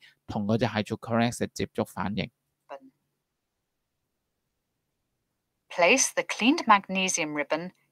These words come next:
Speaker 2: into a dry suction flask. Tie a small plastic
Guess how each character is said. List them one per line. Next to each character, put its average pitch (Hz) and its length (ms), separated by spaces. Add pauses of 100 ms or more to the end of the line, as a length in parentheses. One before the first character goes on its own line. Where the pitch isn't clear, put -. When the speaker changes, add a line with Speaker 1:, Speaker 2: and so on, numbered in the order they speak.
(140)
Speaker 2:
into 190 260
a 160 240
dry 190 600
suction - 600
flask. - 640 (2000)
Tie 190 420
a 165 120
small 240 540
plastic - 480